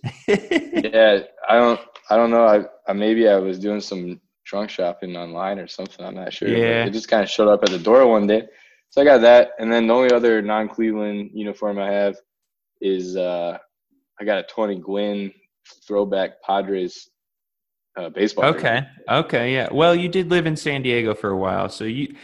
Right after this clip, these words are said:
Speaker 1: there is a soft spot in your heart for us, uh, the San Diego Padres, and I understand that.
Speaker 2: Well, well, especially
Speaker 1: I
Speaker 2: Mister Padre, Tony Gwynn. You know what I'm
Speaker 1: Oh,
Speaker 2: saying?
Speaker 1: yeah. Oh, absolutely. I have a, um,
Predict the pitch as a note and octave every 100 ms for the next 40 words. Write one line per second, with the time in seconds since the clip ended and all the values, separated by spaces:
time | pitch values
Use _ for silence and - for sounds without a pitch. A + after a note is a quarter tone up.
0 | - - D#3+ E3+ D#3+ C#3 C#3 B2 B2 -
1 | A#2+ G2 G#2+ G#2+ G#2+ G2+ - A2 A2 G#2
2 | G2 - - - G#2+ G2 - A2 G2+ G2+
3 | F#2 - F#2 F2+ F#2 F2+ D3+ G3+ F#3 A2
4 | G2 - F#2+ G2 G#2 G2+ - A2+ A2 -
5 | C3 A#2+ G2 F#2+ B2+ - F#2+ G2 F#2 F2
6 | F#2 F2+ - G#2+ G2 E2+ F#2 A2 F#2+ F2
7 | F#2 A2+ G2 F#2+ F#2 G2 B2 C3 F#2 C#3+
8 | D3 A2 C#3+ G2 F#2+ B2 D#3+ F3 C#3+ B2+
9 | A#2+ G#2+ F#2+ G2